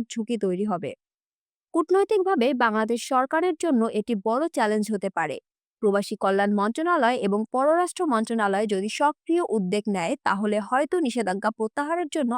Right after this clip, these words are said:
আলোচনার পথ খুলে যেতে পারে। তবে আপাতত যারা নতুনভাবে ইউএই যেতে চাইছেন, তাদের জন্য এটি হতাশার খবরই বটে। এখন প্রশ্ন হলো, বাংলাদেশ ও অন্য দেশগুলো কিভাবে কূটনৈতিকভাবে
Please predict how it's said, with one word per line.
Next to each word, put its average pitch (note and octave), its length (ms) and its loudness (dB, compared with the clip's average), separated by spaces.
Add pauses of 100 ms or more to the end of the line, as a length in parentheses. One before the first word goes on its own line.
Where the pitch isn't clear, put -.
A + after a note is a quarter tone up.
আলোচনার G#3 520 0
পথ C#4+ 260 0
খুলে G3+ 260 2
যেতে F#3 220 -4
পারে। D3+ 260 -6 (720)
তবে C4+ 220 4 (100)
আপাতত F4 520 2
যারা A3+ 240 4
নতুনভাবে B3 640 2 (100)
ইউএই E4 480 2
যেতে G#3 300 0
চাইছেন, B3 480 -2 (380)
তাদের C4 360 2
জন্য F4 200 0 (160)
এটি A#3 140 -2
হতাশার A3 440 -2
খবরই B3 420 -2
বটে। E3+ 280 -4 (640)
এখন A#3 320 0
প্রশ্ন C#4 340 -2 (100)
হলো, E4+ 200 2 (160)
বাংলাদেশ D4+ 400 2 (120)
ও A#3 80 2 (160)
অন্য A#3+ 240 2 (120)
দেশগুলো C#4+ 460 0 (100)
কিভাবে D4+ 380 0
কূটনৈতিকভাবে A3+ 760 -2